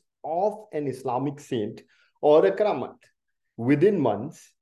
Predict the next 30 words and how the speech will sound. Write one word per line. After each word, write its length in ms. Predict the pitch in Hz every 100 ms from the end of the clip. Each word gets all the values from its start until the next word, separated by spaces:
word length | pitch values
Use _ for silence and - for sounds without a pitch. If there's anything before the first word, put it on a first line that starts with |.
| _
by 380 | 110 120 127 131 135
August, 680 | 131 139 165 196 - _
Sep-, 160 | - 113 - _ _
or 180 | 123 113
September 520 | - 131 - 131 165
nineteen 400 | 165 123 139 151
sixty-five, 600 | 135 120 - 113 127 131 175 - _ _ -
Mukhtar's 680 | 127 127 - - 196 233 214
snake 560 | - - 175 214 -
child 420 | - 135 107 117 120 _ _ _ -
would 280 | 139 190
be 180 | 151 185
venerated 720 | 135 120 120 117 123 123 135 131 -
as 220 | 123 117
a 60 | 127
popular 400 | - 104 - 104
saint. 420 | 107 156 90 - _ _ _ _ _ _ _ -
Now, 500 | 117 160 190 190 -
thousands 560 | 175 202 247 240 269 190
of 100 | 151
Muslims 480 | 139 139 170 160 135
were, 300 | 123 120 117 -
were 180 | 127 117
described 640 | 120 117 - 143 147 131
as 140 | 113 101
visiting 460 | 117 139 139 175
the 100 | 139
house 460 | - - 147 208 202
of 200 | 117 104
these, 280 | 135 123